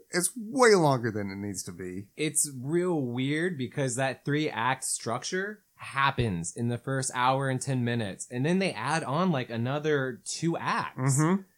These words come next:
Speaker 2: And it's, it's, it's the, it's the Last Jedi effect where it's just, like, bloated because you're trying to cram too much in there. And whereas, like, I'll give Last Jedi at least a little bit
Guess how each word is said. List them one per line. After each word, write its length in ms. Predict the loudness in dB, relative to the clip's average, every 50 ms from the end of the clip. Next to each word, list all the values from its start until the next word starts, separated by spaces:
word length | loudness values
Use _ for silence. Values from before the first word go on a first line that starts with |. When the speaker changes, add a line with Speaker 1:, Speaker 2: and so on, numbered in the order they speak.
| _ _ _ _
Speaker 2:
And 200 | 0 2 4 4
it's, 200 | 4 2 2 -2 -2
it's, 280 | -2 -2 -2 -4 -4 -4 -4
it's 200 | -4 -4 -4 -6
the, 640 | -6 -4 -2 -2 0 0 -2 -2 -2 -4 -4 -6 -6
it's 220 | -8 -10 -10 -12 -8
the 160 | -6 -6 -6
Last 640 | -4 -4 -2 -2 0 0 0 0 0 -2 -4 -4 -2
Jedi 500 | 0 2 2 4 2 2 2 2 0 -2
effect 340 | -4 -4 -4 -4 -4 -4
where 200 | -6 -4 -4 -4
it's 180 | -4 -4 -4 -4
just, 220 | -4 -4 -4 -4
like, 120 | -4 -6 -6 -6
bloated 760 | -6 -4 -4 -4 -2 0 2 4 6 6 8 8 6 6 4
because 280 | 2 0 2 0 0 0
you're 60 | -2
trying 240 | -2 0 2 2 2
to 60 | 0
cram 320 | 0 0 0 0 2 0 0
too 120 | 0 2
much 280 | 2 2 2 0 -2 -2
in 120 | -2 -2
there. 240 | -2 -4 -6 -10 -14 _ _ _ -20 -16 -8
And 160 | -4 -2 0
whereas, 420 | 2 4 4 4 4 2 2 0 0
like, 240 | -2 -2 -2 -4 -10 _ _ _ _ _ _ -2
I'll 200 | 2 2 2 2
give 240 | 2 -2 -2 -2 -2
Last 360 | 0 2 2 2 0 0 -2
Jedi 260 | 0 0 2 2 0
at 120 | 0 0 -2
least 180 | -2 -4 -4
a 100 | -4 -6 -8 -10 -10
little 360 | -8 -6 -4 -2 -2 -2 -2 -2
bit 280 | -2 -4 -4 -6 -8